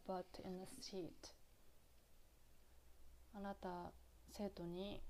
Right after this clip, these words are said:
インターネットで参加してもらえるからです。スピーチを聞いていてお分かりになったかと思いますが、大事な言葉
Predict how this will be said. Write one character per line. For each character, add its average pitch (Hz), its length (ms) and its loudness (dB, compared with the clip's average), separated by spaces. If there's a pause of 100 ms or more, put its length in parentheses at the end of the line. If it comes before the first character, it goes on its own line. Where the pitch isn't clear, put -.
(240)
イ 208 80 2
ン 202 120 2
タ 202 160 6
ー - 20 4
ネ 202 120 6
ッ - 40 4
ト - 140 -2
で 202 180 6
参 185 200 0
加 175 120 0
し - 80 -4
て 175 80 2
も 175 80 4
ら 170 80 4
え - 20 2
る 165 80 0
か 165 120 -2
ら - 100 -4
で - 120 0
す。 - 140 -6 (400)
ス - 160 0
ピ 302 120 12
ー - 20 6
チ - 140 4
を 226 40 6
聞 202 160 4
い 196 60 8
て 190 180 6
い 190 60 10
て 196 340 10
お 190 120 8
分 208 120 10
か 220 120 6
り 220 80 6
に 220 60 2
な 226 100 2
っ 220 40 -6
た 196 100 4
か 185 100 2
と 180 100 4
思 170 180 6
い 170 60 6
ま 170 140 6
す 170 180 -2
が、 190 360 8
大 233 240 10
事 285 100 2
な 277 100 4
言 262 260 2
葉 233 440 4